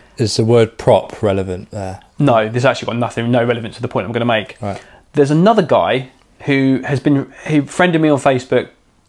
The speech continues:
Speaker 2: I would say about two and a half years ago. And I, I <laughs> counted back, he sent me twenty-six messages over two and a half years. He's a fitness guy,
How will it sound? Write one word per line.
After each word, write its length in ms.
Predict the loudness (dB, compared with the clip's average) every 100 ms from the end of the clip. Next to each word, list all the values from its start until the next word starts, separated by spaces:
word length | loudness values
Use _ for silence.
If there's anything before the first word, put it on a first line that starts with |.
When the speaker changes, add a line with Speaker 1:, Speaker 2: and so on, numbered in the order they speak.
| _ _ _ 2
Speaker 2:
I 140 | 4
would 140 | 4
say 160 | 2 2
about 160 | 2 0
two 120 | -2
and 80 | 0
a 40 |
half 140 | -2 -2
years 200 | -6 -6
ago. 240 | -6 -6 -8 _ _ _ -20 -20 -20 -20 _ _ _ _ -2
And 160 | 0 0
I, 140 | -2 -10 _
I 140 | 2 2
<laughs> 360 | 0 -4 -4
counted 340 | 0 0 2 2
back, 200 | 2 2
he 140 | 0
sent 300 | 2 0 0
me 320 | -2 -2 -4 _ _ _ -12
twenty-six 760 | 0 0 0 -4 -2 -2 -2
messages 680 | -2 -2 -6 -6 -6 -6 -14 _ _ _ _ _ -4
over 160 | -2 -2
two 160 | -4
and 100 | -4
a 20 | 0
half 260 | -2 0
years. 380 | -2 -2 -6 -6 -2
He's 120 | -2
a 40 |
fitness 300 | 0 -4 -4
guy, 280 | -8 -8 -10